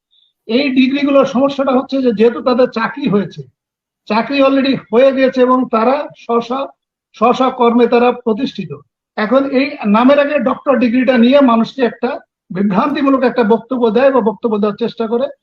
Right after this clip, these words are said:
এবং একটা আইডিয়া দেওয়ার চেষ্টা করে যে উনি অনেক বড়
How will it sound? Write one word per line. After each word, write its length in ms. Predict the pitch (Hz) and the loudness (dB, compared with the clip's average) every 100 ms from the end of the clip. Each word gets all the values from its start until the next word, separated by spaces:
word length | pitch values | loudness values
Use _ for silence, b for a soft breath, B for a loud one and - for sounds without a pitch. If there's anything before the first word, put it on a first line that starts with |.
| _ - | _ -2
এবং 280 | 269 277 254 | 2 2 2
একটা 140 | - | 0
আইডিয়া 460 | 220 226 269 277 262 | 0 0 2 2 2
দেওয়ার 200 | 254 247 | 2 0
চেষ্টা 300 | 285 - 233 | -4 -4 -2
করে 160 | 214 208 | 0 2
যে 100 | 208 | 2
উনি 260 | 208 233 | 2 0
অনেক 400 | 269 208 226 226 | 0 0 0 -2
বড় 200 | 202 208 | -2 -2